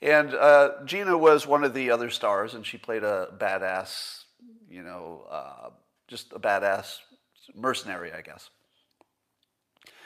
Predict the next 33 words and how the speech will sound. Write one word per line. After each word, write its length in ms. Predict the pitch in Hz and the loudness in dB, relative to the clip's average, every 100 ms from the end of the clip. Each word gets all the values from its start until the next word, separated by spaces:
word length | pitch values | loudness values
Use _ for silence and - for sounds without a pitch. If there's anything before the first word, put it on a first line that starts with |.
| - - - | -20 -20 -14
And 80 | 127 | -4
she 120 | 165 | 4
got 160 | 190 | 4
fired 340 | 190 175 180 156 | 4 4 4 2
for 160 | 160 | -4
saying 280 | 135 147 147 | -2 -2 -4
some 180 | 135 139 | -8 -10
things 380 | - 127 127 110 | -8 -8 -8 -8
that 120 | 110 | -8
would 140 | 110 | -8
be 400 | 107 110 107 92 | -10 -10 -12 -14
somewhat 600 | 120 - 120 120 110 - | -12 -10 -8 -6 -6 -8
typical 600 | - 190 165 160 147 131 | -10 -8 -6 -2 -2 -2
of 260 | - - 101 - | -4 -4 -4 -8
a, 400 | 87 92 - 104 | -10 -10 -10 -10
a 40 | |
Republican 760 | 104 101 127 110 104 104 101 95 | -8 -6 -6 -6 -6 -12 -16 -16
to 100 | 92 | -16
say 380 | - 92 95 - | -10 -10 -10 -14
on 140 | 85 85 | -18 -18
Twitter, 320 | - 82 - _ _ _ _ _ _ _ _ _ _ _ | -18 -20 -20 _ _ _ _ _ _ _ _ _ _ _
right? 240 | - 101 - - _ | -10 -10 -12 -20 _
So 160 | - 151 | -8 0
basically, 560 | 165 185 170 143 147 | 0 0 -4 -6 -6
you 120 | 131 127 | -6 -8
could 220 | 139 - | -10 -6
pick 260 | 135 120 - | -8 -8 -6
any 540 | 120 139 139 135 127 | -6 -4 -6 -6 -8
standard 640 | - - 120 120 117 117 | -12 -8 -6 -6 -6 -10
Republican 640 | 104 107 127 113 110 120 110 | -8 -8 -4 -4 -6 -10 -12
who 80 | 98 | -12
uses 400 | 92 117 147 143 | -12 -12 -14 -14
Twitter 420 | - 101 98 120 | -12 -10 -10 -14